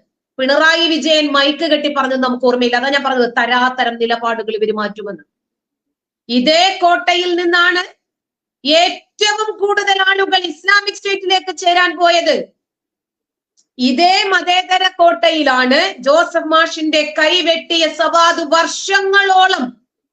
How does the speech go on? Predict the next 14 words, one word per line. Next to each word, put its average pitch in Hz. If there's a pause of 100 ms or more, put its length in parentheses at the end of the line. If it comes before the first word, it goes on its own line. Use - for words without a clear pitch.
(120)
സുഖസുന്ദരമായി 285
ജീവിച്ചത്. 220 (380)
എത്ര 262
പിടികിട്ടാ 254
പുള്ളികളായ 226
തീവ്രവാദികൾക്ക് 214
ജന്മം 202
നൽകിയിരിക്കുന്നു. 180 (720)
കാശ്മീരിലെ 254 (440)
ഇന്ത്യൻ 320
പട്ടാളത്തെ 359
നേരിടാൻ 349
വേണ്ടി 349
പോയി 330